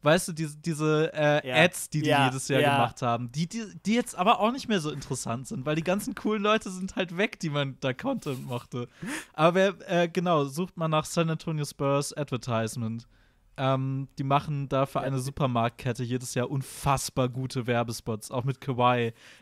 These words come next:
Speaker 1: der dann da
Speaker 2: Mhm.
Speaker 1: halt auch gezeigt hat, dass er sehr lustig sein kann.
Speaker 2: Ich weiß nicht, gerade für Space Jam zwei so als Abschluss wäre auch so eine Gastrolle für Dirk irgendwie angebracht, hab ich
Speaker 1: Ja,
Speaker 2: das Gefühl.
Speaker 1: wär irgendwie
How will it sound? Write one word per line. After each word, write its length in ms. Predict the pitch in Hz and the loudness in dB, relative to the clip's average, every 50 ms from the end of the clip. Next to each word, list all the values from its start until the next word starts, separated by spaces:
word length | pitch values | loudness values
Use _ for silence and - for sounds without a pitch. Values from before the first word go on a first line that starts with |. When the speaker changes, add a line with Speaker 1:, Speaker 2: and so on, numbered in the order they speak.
| - - | -2 0
Speaker 1:
der 100 | 143 139 | 2 4
dann 240 | 147 143 143 135 123 | 4 4 2 0 2
da 280 | - 147 139 147 143 | 4 6 8 8 8
Speaker 2:
Mhm. 40 | 127 | 8
Speaker 1:
halt 180 | 131 151 143 - | 6 2 0 0
auch 160 | 143 139 - | -2 -4 -4
gezeigt 400 | - 139 - - 143 135 131 - | -6 -8 -6 -4 -2 -2 -2 -2
hat, 120 | 143 131 - | -4 -4 -4
dass 140 | 127 - 139 | -4 -4 -4
er 80 | 120 | -6
sehr 320 | 113 110 120 139 147 143 143 | -6 -4 -2 0 0 2 2
lustig 420 | 147 147 - - - 139 - - | 0 -2 -2 -4 -4 -4 -6 -4
sein 340 | - 131 113 120 123 110 113 | -4 -4 -2 -2 -4 -4 -8
kann. 380 | - - 139 - - - 156 139 _ _ _ _ | -10 -10 -10 -8 -8 -10 -10 -12 _ _ _ _
Speaker 2:
Ich 200 | - 156 - - | -20 -18 -12 -10
weiß 160 | 165 160 - | -10 -8 -8
nicht, 160 | - 131 - - | -10 -10 -10 -8
gerade 180 | - 135 147 | -8 -8 -8
für 140 | 139 - 139 | -6 -8 -12
Space 340 | - - 143 139 156 - - | -10 -8 -8 -8 -6 -6 -6
Jam 200 | 143 131 131 127 | -6 -8 -6 -8
zwei 260 | - - 135 127 135 | -8 -6 -4 -4 -4
so 140 | 135 135 131 | -4 -6 -6
als 220 | 113 120 120 - - | -6 -8 -8 -10 -12
Abschluss 360 | 127 - - - 143 127 - | -12 -10 -8 -8 -6 -6 -4
wäre 140 | 139 131 123 | -4 -4 -4
auch 80 | 117 | -6
so 140 | - - 127 | -8 -8 -10
eine 120 | 120 120 | -8 -8
Gastrolle 460 | 120 - 127 - - - - 139 127 123 | -6 -6 -4 -4 -4 -4 -4 -4 -6 -6
für 160 | - - 123 | -6 -8 -10
Dirk 400 | 98 _ - 139 131 135 135 - | -8 _ -2 0 0 0 -2 -6
irgendwie 380 | - 113 107 110 120 120 110 | -10 -12 -10 -8 -8 -10 -10
angebracht, 420 | 107 113 117 113 107 110 110 - 147 | -10 -10 -10 -10 -10 -12 -10 -6 -2
hab 60 | 147 | 0
ich 40 | 139 | 4
Speaker 1:
Ja, 360 | 143 139 139 147 147 151 147 | 6 6 8 8 6 6 4
Speaker 2:
das 80 | 135 - | 0 -4
Gefühl. 200 | - - 135 123 | -12 -6 -2 2
Speaker 1:
wär 180 | 139 143 - - | 2 2 2 0
irgendwie 240 | 147 - - 135 | -2 -4 -4 -6